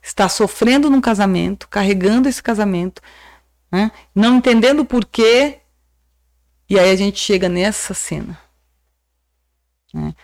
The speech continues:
Porque esse pai batia no peito e falava assim, "Não,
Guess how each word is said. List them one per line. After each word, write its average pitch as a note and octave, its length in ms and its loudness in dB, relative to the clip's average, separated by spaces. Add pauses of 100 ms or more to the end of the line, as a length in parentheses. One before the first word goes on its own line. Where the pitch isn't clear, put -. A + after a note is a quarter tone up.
(140)
Porque F#3 280 -2
esse F#3+ 260 0
pai G#3+ 520 0
batia A3 1040 -2
no G#4 140 -6
peito A3 260 -4
e - 20 -20
falava F#3+ 200 -8
assim, - 180 -14
"Não, D3+ 180 -12